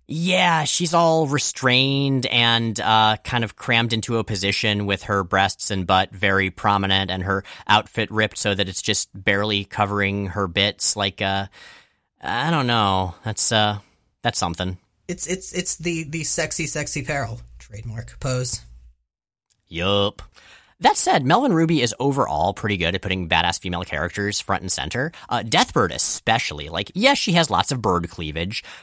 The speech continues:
Speaker 1: but she's super hardcore looking. I mean, her awesome bladed face frame and her random metal cables on her armored costume really help, but she looks dangerous and intimidating, and Ruby does a great job with that.
Speaker 2: Ah, yes, the bird breasts with which she lactates bird milk to feed her bird young.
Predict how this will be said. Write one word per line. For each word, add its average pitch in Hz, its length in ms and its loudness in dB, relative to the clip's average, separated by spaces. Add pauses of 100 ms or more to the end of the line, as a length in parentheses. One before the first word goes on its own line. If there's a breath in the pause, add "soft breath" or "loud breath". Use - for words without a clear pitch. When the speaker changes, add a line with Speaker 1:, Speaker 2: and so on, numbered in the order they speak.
(100)
Speaker 1:
but 160 100 0
she's 175 180 0
super 220 440 2
hardcore 156 600 0
looking. 71 440 -2
I 139 80 4
mean, 147 160 4
her 131 180 0
awesome 131 320 2
bladed 104 400 0
face 85 300 -2
frame 110 280 2
and 104 80 -2
her 92 100 -2
random 90 340 -2
metal 85 220 -2
cables 95 460 -4
on 101 120 0
her 104 200 -2
armored 104 300 -2
costume 107 480 0 (100)
really 95 260 -4
help, 78 300 -4
but 127 120 -2
she - 160 0
looks - 220 -2
dangerous 85 680 -4
and 82 80 -6
intimidating, 73 600 -6
and 78 120 -6
Ruby 135 220 0
does 82 160 -4
a 69 60 -10
great 87 280 -6
job 64 240 -8
with - 120 -14
that. 53 320 -10 (220)
Speaker 2:
Ah, 190 200 0
yes, 160 400 -4
the 160 140 -8
bird 170 320 -6
breasts 131 400 -8
with 127 300 -10
which 147 180 -8
she - 200 -4
lactates 143 560 -6
bird 156 280 -6
milk 117 240 -6
to 127 80 -6
feed 131 220 -8
her 135 100 -4
bird 107 260 -10
young. 120 320 -4